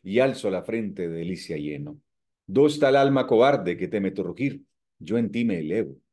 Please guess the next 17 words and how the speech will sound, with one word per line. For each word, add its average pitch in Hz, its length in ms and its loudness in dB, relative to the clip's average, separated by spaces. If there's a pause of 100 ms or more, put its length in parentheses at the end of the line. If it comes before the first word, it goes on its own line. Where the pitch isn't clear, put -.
(180)
al 85 200 -6
trono 98 360 0
del 78 140 -6
Señor 90 520 -6
oigo 107 360 -2
en 73 40 -12
las 73 140 -14
nubes 80 480 -10 (480)
el 98 180 0
eco 117 260 -2
de 78 100 -8
su - 180 -14
voz, 85 360 -8 (200)
siento 110 480 -2
a 73 40 -8
la 73 120 -10
tierra, 90 420 -6